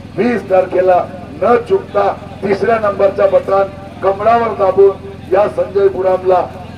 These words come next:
महायुतीच्या उमेदवाराला प्रचंड मताने विजयी करा, एवढीच विनंती करतो.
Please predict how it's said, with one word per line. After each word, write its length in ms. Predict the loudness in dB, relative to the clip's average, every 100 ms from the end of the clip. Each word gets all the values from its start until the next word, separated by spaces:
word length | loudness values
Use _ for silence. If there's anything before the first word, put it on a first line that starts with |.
| -6
महायुतीच्या 680 | 0 2 2 0 -6 -4 2
उमेदवाराला 760 | 2 2 -2 0 2 2 2 0 -2 -10 -2
प्रचंड 440 | 0 2 2 2 0
मताने 580 | -2 -2 -4 -4 -8 -10 -12 -16 -16 -16 -16 -12
विजयी 300 | -6 0 2 2
करा, 320 | 2 2 2 0 -10 0
एवढीच 400 | 2 4 2 0
विनंती 380 | -2 -4 -2 0
करतो. 400 | 2 2 2 2